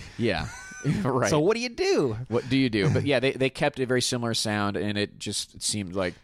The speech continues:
Speaker 1: audiences got bored with it.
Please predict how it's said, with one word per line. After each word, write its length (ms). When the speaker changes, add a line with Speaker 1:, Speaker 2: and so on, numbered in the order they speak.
Speaker 1:
audiences 720
got 360
bored 240
with 180
it. 160